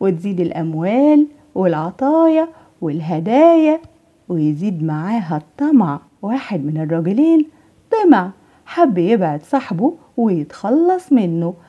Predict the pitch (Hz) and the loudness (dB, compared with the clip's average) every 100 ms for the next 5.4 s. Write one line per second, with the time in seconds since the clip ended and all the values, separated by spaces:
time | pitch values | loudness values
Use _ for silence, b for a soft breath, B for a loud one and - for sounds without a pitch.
0 | b - 339 349 349 330 233 180 170 160 | b -4 0 4 2 2 -4 -4 -6 -8
1 | 190 - 254 320 330 339 330 220 156 165 | -8 -2 0 2 0 -2 -2 -2 -2 -2
2 | 170 175 226 311 330 311 302 294 _ _ | -2 -2 0 2 4 4 4 2 _ _
3 | _ 196 220 220 170 143 175 277 - 160 | _ -4 -2 -2 -2 -2 -4 -6 -10 -14
4 | 185 _ - 349 _ - 156 170 - 190 | -14 _ -12 -12 _ -10 -8 -8 -10 -12
5 | - 143 156 226 | -8 -4 -4 -4